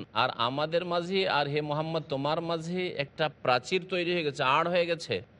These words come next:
দূরত্ব তৈরি হয়ে গেছে। "ফামাল ইন্নানা আমেলুন", সুতরাং তুমি তোমার কর্ম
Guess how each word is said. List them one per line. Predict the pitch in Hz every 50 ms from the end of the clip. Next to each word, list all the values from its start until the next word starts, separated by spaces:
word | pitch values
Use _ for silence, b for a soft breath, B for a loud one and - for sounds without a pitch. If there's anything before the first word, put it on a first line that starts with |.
| - - - - - -
দূরত্ব | 117 135 147 175 196 - - - 196
তৈরি | - 196 190 170 180
হয়ে | 185 165
গেছে। | 139 131 131
"ফামাল | - - 156 147 147 151 160 175 185 180 -
ইন্নানা | - 139 139 139 143 151 156 165 165
আমেলুন", | 139 135 139 143 147 151 147 139 127
সুতরাং | 127 - - 185 170 - 175 170 170 165 160 -
তুমি | 180 170 165 156 - -
তোমার | 160 165 165 160
কর্ম | 156 - 165 165 160